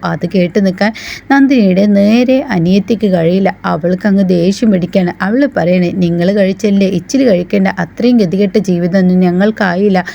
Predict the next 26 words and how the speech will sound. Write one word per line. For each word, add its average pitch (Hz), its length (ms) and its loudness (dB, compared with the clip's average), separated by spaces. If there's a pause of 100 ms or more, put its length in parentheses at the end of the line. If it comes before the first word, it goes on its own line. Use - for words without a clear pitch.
(260)
എന്നും 285 320 4
പറഞ്ഞ് 180 400 2
എന്നെ 214 260 4
കൊണ്ട് 214 260 0
ഈ 185 80 2
ഭക്ഷണം 170 380 -2
കഴിക്കാൻ 180 400 0
പറ്റില്ല 190 320 0
എന്നും 185 240 2
പറഞ്ഞ് 175 360 0
ടേബിളിൽ 175 440 0
നിന്ന് 196 260 2
അങ്ങ് 190 260 2
എണീറ്റ് 185 400 0
പോവാണ് 180 360 0
കേട്ടോ. 175 200 -2 (320)
പിന്നീട് 180 320 0
മറ്റുള്ളവരും 185 640 2
കേട്ടോ. 185 240 0 (180)
അങ്ങനെ, 170 380 0 (400)
ഏ, 185 100 2 (420)
പു-, 190 260 -4 (100)
പുറത്തോട്ട് 247 520 0
വന്ന 190 260 0
നന്ദിനിയോട്, 185 560 2
"ചേച്ചി 190 400 -2